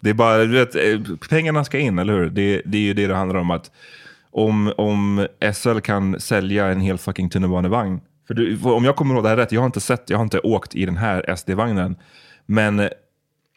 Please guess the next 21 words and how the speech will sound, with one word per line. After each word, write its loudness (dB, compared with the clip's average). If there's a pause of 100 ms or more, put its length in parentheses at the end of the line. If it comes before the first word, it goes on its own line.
(200)
jag 2
har 6
ju 4
sett -4
när, 0
när 0
andra 0
företag 0
har -2
tap-, -6
tapetserat -6
en -8
hel -4
tunnelbanevagn -2
så -8
här. -8
Då -4
är 0
det 0
ju -2
också, -6